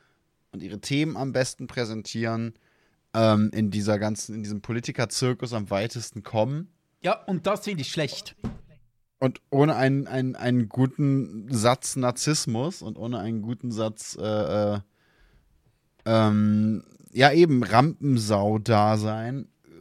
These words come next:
Speaker 1: ist das nicht machbar.
Speaker 2: Ja, ja, ja, genau. Und dann haben wir noch die A F D. Dort, äh, dort zählt nicht nur der Narzissmus, auch der Narzissmus und dann,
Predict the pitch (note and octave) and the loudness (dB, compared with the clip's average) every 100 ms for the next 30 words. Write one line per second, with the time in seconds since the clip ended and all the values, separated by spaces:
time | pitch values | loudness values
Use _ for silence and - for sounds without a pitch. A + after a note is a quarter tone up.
0 | E2+ B2+ - C3 C3 A2+ A#2+ G#2 - E2+ | -8 -6 -4 -4 -2 -2 -2 -4 -8 -10
1 | E2+ _ _ _ _ _ _ _ _ _ | -10 _ _ _ _ _ _ _ _ _
2 | _ _ _ - _ _ _ _ - _ | _ _ _ -20 _ _ _ _ -12 _
3 | _ C3 _ _ - - - C#3+ C3+ D3 | _ -14 _ _ -18 -16 -12 -10 -8 -10
4 | - C3+ C3 D3 C3 A#2+ - B2 A#2+ C3 | -10 -6 -6 -6 -8 -10 -12 -12 -10 -8
5 | A2+ - - D#3+ G3+ - - _ C3+ C3+ | -8 -10 -10 -10 -10 -12 -14 _ -14 -12
6 | C3 A#2+ - B2 C3+ C#3+ - - C#3+ B2+ | -12 -10 -10 -8 -6 -6 -6 -10 -8 -6
7 | B2 B2 C3 F3 F#3 - F3+ - F#3+ E3+ | -4 -4 -4 -6 -14 -12 -12 -10 -12 -12
8 | - B2+ - A#2+ A#2+ D3 - - G#3 - | -12 -12 -10 -8 -6 -8 -10 -14 -14 -10
9 | B3 - - E3 _ D#3 D#3 | -12 -12 -14 -14 _ -16 -14